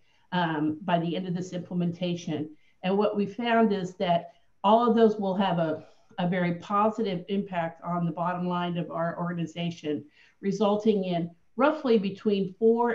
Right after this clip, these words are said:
and six million dollars per year in savings across the entire four hundred million dollar budget. And as a result of that savings, we expect to recover the seven million dollars,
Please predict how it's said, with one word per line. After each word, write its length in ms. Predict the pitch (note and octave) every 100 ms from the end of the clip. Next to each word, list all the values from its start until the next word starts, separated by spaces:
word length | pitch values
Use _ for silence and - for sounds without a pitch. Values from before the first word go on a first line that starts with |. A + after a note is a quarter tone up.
| -
and 120 | -
six 300 | - A3 -
million 300 | A3 G#3 G3
dollars 380 | F#3+ F#3 F3 E3+
per 340 | - - A#3
year 320 | A#3 G#3+ G#3
in 240 | - F3+ E3+
savings 560 | - G3+ G3 F3+ -
across 480 | F3 - G3 F#3+ - -
the 180 | F3 F3+
entire 480 | E3+ F#3 G3 F#3+ F#3+
four 220 | G#3 G3
hundred 280 | G3 F3 E3+
million 280 | F3 E3+
dollar 280 | E3 D#3 D3+
budget. 460 | D#3+ D#3+ - A2+ - _ _ _ - _ -
And 160 | F#3+ F#3+
as 160 | F#3
a 60 | G3
result 420 | E3+ G#3 B3+ C4+
of 60 | G3+
that 220 | D3+ D3+
savings, 500 | F3+ E3+ E3 D#3+ -
we 180 | A3+ A3+
expect 500 | - - G#3+ G#3 -
to 80 | F#3
recover 540 | E3+ E3+ - A3 G3+
the 140 | E3 D#3
seven 380 | - G#3 G#3
million 260 | F#3+ F3+ F3
dollars, 460 | E3 E3 E3 E3